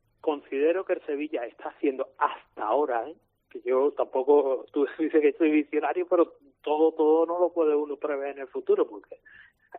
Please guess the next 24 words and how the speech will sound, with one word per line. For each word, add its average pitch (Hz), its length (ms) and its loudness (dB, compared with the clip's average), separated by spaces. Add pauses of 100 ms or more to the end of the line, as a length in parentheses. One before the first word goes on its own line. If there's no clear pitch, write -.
el 123 160 4
año 127 180 -2
pasado - 260 -2
tenía 156 240 -6
más 165 160 -2
o - 20 -20
menos 143 240 -2
los 123 120 2
mismos 123 260 -10
puntos 123 340 -4
hasta 127 160 -4
Arturo 131 340 2
y 160 40 4
después 139 300 -2
el - 60 -18
final 131 280 -10 (140)
no 156 120 -10 (100)
fue, 120 800 2 (320)
mm, 247 320 -18 (540)
nada 127 240 6
bueno 165 260 2 (500)
para 131 180 2
el 131 140 -2
Sevilla. 151 320 -4